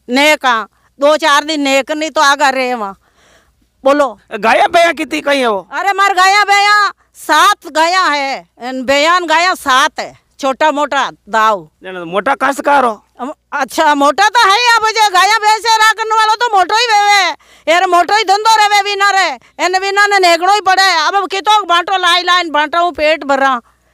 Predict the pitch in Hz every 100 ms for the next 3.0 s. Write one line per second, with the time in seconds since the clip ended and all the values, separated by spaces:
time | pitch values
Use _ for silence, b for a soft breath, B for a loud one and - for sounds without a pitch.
0 | _ _ - 262 359 370 _ _ _ -
1 | 359 403 392 392 415 427 466 466 453 415
2 | 403 440 427 440 403 392 427 415 392 370